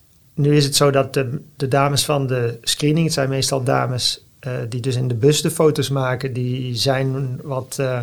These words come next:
Spartaanser dan de laboranten bij ons. Eh, ik heb al vaak meegemaakt dat als mensen zeggen van, "Ja, ik ga daar niet meer terug, want het is te pijnlijk."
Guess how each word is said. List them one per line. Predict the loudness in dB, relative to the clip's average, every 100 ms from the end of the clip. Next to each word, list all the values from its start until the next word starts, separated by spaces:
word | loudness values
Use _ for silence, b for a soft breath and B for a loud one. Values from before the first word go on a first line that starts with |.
| -6 b b b -8
Spartaanser | -4 0 0 4 6 6 6 4 4
dan | 4 4
de | 4
laboranten | 4 4 4 4 2 0
bij | 0 2
ons. | 2 0 -4 B B B B
Eh, | -4 0 2
ik | 4
heb | 4 6
al | 6
vaak | 8 6 6
meegemaakt | 6 6 4 4 2
dat | 0 0
als | -2
mensen | -2 -2 0
zeggen | 0 0
van, | 0 0
"Ja, | 2
ik | 0 0
ga | 0 2
daar | 2
niet | 0
meer | 0
terug, | 0 -2
want | -2 -4
het | -2
is | -4 0
te | 0
pijnlijk." | 2 2 2 0 -4